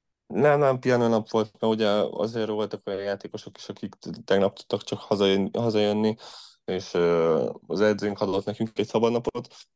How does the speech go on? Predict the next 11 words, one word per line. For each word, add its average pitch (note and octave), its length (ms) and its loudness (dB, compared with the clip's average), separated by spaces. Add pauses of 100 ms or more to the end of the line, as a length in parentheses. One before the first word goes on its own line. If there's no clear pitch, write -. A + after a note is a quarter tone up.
(220)
és G2 520 -4 (160)
ma G#2 240 0
kezdünk, A2 400 -2
hiszen - 220 -8
holnap G2 280 0
a G2 100 0
Fradival F#2 420 -2
már F#2+ 120 -2
játszunk, G2 600 -6
<laughs> - 0 -
ö, G#2+ 760 0